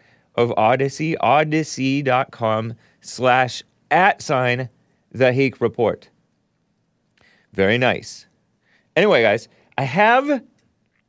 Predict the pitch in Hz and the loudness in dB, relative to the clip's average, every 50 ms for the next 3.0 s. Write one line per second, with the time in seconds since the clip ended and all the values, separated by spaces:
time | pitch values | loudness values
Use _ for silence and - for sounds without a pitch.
0 | _ - - 113 113 113 123 214 233 247 254 247 214 - - 233 233 233 - - | _ -6 -6 -4 -4 -2 0 0 2 2 2 0 -2 -2 0 0 0 -2 -4 -20
1 | - - _ _ _ _ _ _ _ - 127 151 165 - - - - 143 139 135 | -20 -20 _ _ _ _ _ _ _ -10 -6 -4 -4 -4 -6 -8 -6 -4 -4 -4
2 | - - - - - 180 175 175 175 175 165 - 196 190 185 196 208 247 262 | -6 -10 -8 -2 0 2 2 2 2 0 -2 -2 0 2 4 4 2 2 0